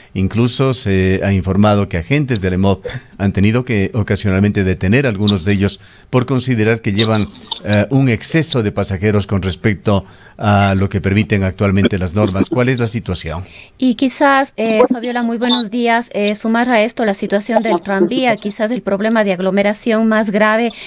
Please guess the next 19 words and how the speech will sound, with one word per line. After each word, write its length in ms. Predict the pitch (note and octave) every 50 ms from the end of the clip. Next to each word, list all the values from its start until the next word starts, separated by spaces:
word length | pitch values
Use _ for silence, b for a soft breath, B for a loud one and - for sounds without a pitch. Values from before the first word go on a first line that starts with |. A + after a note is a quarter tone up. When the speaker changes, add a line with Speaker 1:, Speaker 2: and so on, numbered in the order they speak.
| B B B _
Speaker 2:
más 380 | A3+ A#3 B3+ C#4+ C4+ D4+ D4+
que 140 | - - A#3+
en 60 | A3
los 180 | G3+ G3 G3 -
mismos 380 | G#3+ A#3+ B3 A#3+ A3+ A3+ F3 E3+
buses 360 | G3+ B3 D4+ - - A#3+ G3+
de 100 | F#3+ F#3+
transporte 540 | - G3 F#3+ G3+ - - G#3+ A3 G#3+ - A3+
urbano, 300 | G#3+ G#3+ A3 A3+ A3+ A3
se 100 | - G3
estaría 360 | F#3+ - G3+ F#3 G#3 G#3 A3
presentando 800 | G#3+ G3 F#3+ - - F3+ G3 G3+ - G#3+ G#3 A3 A3 G#3 G3+ G3 B B B B _
en 360 | - G#3 A3 A3+ A3+ A#3 - -
el 360 | - F#3+ F#3+ G#3 G3+ G3+ F#3+ -
tranvía. 480 | - G3 G3+ A3 G3+ B3+ D4+ F4 F4+ D#4+ -
¿Cómo 240 | - A#3+ A#3+ A#3 A3+
se 100 | - G3
estaría 420 | F#3+ - - G3 G3 G#3+ A3 G#3
manejando 680 | G#3 G3+ F#3 F#3 F#3 F#3+ - - B3 A#3+ A#3 A3+ A#3